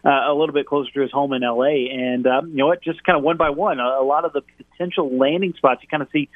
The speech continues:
uh, see those dominoes start to fall. And, uh, it, it's gonna be very intriguing in terms of, you know, ultimately where he g-, where he can go. I, I think he can still contribute. Uh, obviously, there, there's some inherent talent there. Uh, you know, I think if, if you get some,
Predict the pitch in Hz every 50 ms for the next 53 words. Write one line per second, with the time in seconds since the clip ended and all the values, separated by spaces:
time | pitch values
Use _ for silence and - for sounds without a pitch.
0 | - - - _ - 156 143 135 - - 202 208 180 139 131 156 147 160 165 160
1 | 147 - - 151 139 - 147 _ - 139 127 113 107 - - 123 120 127 127 123
2 | 131 131 135 139 143 139 127 151 143 143 - - 175 185 196 196 165 160 170 175
3 | 175 170 165 156 - 165 202 226 - 139 123 120 - - 147 139 135 139 131 -
4 | - - - - _ 151 143 135 135 135 151 156 151 - 170 156 143 127 135 143
5 | 143 135 143 139 - 170 170 _ 151 143 151 151 156 160 156 143 127 175 170 120
6 | 120 135 147 147 - 202 196 180 160 143 139 127 - 180 160 139 151 165 - -
7 | 151 151 165 175 165 - - - - - - 139 127 127 123 117 - _ - 139
8 | 151 160 165 - - 113 117 139 135 139 139 131 123 - - 143 143 - - 131
9 | 147 156 151 123 - - 143 147 160 160 - - 165 165 165 160 175 147 131 123
10 | 123 127 131 131 123 151 143 135 135 120 110 123 139 123 117 127 127 160 165 165
11 | - 156 143